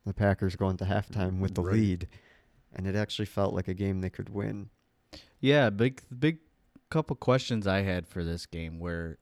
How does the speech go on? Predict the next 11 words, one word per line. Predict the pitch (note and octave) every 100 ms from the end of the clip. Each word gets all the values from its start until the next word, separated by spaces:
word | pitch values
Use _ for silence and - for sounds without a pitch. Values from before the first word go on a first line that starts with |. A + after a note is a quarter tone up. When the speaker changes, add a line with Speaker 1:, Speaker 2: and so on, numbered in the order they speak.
| _ _ _ -
Speaker 3:
can | - C3
the | D3
Packers | B2+ A2 - G#2 F#2+
defense | G2+ - G2 G2
make | F#2+ F2+
the | F#2
Rams | F2 D#2+ E2+
punt? | - - A1 - _ _ _ _ _ _ -
Because | A2 - G2+
the | F#2 G2
Rams | A2+ B2+ C3